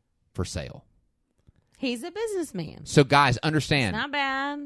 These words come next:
Speaker 1: At this point, we're t-,
Speaker 2: Businessman.
Speaker 1: we're taking notes. We're in chapter twenty-four out of thirty-two, and none of our heroes n-, have heard the name Thrawn. And I love that.
Speaker 2: Yeah. That's pretty cool.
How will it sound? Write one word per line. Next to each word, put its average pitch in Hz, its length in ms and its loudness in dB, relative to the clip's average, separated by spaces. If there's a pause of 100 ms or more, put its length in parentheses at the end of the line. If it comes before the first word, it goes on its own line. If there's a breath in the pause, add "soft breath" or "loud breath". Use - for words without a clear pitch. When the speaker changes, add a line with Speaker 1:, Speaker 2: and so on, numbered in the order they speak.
Speaker 1:
At - 160 2
this 151 220 4
point, 160 320 2
we're 123 140 2
t-, - 140 -6
Speaker 2:
Businessman. - 300 -18
Speaker 1:
we're 123 160 4
taking 151 400 4
notes. 127 380 2
We're 123 160 0
in 117 80 -2
chapter 120 340 -2
twenty-four 156 540 2
out 143 80 8
of 127 100 -2
thirty-two, 117 800 2
and 104 400 -4
none 120 180 4
of 151 160 4
our 135 140 8
heroes 117 580 2
n-, 101 220 -8
have 104 220 -4
heard 127 580 0
the 123 80 0
name 107 440 -4
Thrawn. 95 540 -2 (420)
And 135 140 0
I 135 120 4
love 151 500 -2
that. 92 280 -4
Speaker 2:
Yeah. 160 360 -2 (1080)
That's 180 160 -8
pretty 156 220 -8
cool. 127 280 -8